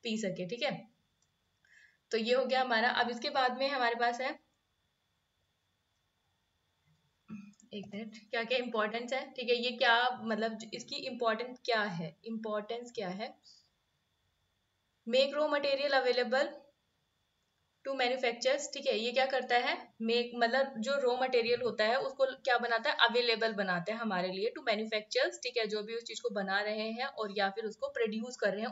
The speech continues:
उनके लिए क्या बनाता है? Available बनाता है, ठीक है। Transport की help से तो कर सकते हो कि अगर ये टी है, ठीक है, तो ये टी आपके लिए available बनाई जा रही है ना, ताकि आप उसको अपने कप में डाल के पी सको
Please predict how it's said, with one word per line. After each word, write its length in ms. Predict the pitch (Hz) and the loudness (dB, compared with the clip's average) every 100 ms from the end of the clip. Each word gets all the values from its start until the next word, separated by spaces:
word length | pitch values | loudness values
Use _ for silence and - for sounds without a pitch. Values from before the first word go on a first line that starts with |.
| 254 | -6
उनके 240 | 233 247 | -6 -6
लिए 140 | 240 240 | -6 -2
क्या 180 | 233 | -2
बनाता 380 | 196 202 185 285 | -2 -2 -2 -2
है? 60 | 320 | -2
Available 460 | 240 233 226 214 | -2 0 -2 -4
बनाता 400 | 196 196 185 175 | -6 -6 -4 -6
है, 80 | 190 - - - | -8 -12 -18 -12
ठीक 140 | 254 269 | -4 2
है। 120 | 196 180 | 2 4
Transport 520 | 190 202 220 240 233 | 2 2 0 -2 0
की 140 | 269 | -2
help 200 | 220 202 | 0 0
से 160 | 226 262 | -2 -2
तो 100 | 277 | -2
कर 160 | 240 | -2
सकते 300 | 233 220 - | -2 -4 -2
हो 60 | 269 | -2
कि 120 | 285 | 0
अगर 180 | 247 214 | -2 0
ये 160 | 233 254 | -2 -4
टी 340 | 247 240 240 226 | -6 -6 0 0
है, 140 | 220 - - - | 0 -6 -16 -8
ठीक 140 | 220 | 2
है, 180 | 233 - - - | 2 2 -6 -6
तो 60 | - | -2
ये 180 | 262 285 | 0 -2
टी 360 | 269 269 285 - | -2 -2 0 4
आपके 280 | 220 226 262 | 4 2 0
लिए 120 | 247 | 2
available 380 | 226 247 254 226 | 4 2 2 2
बनाई 320 | 220 196 196 | 2 2 2
जा 120 | 190 | 0
रही 100 | 190 | 0
है 60 | 233 | 0
ना, 100 | 233 | 0
ताकि 340 | 214 214 226 | 0 -2 0
आप 140 | 220 | -2
उसको 200 | 214 214 | -2 -4
अपने 260 | 233 226 233 | -6 -4 -6
कप 220 | 226 208 220 | -4 -4 -2
में 120 | 220 | 0
डाल 180 | 190 185 | 0 0
के 120 | 247 | -4
पी 200 | 240 240 | -6 -6
सको 360 | 214 170 170 | -6 -6 -10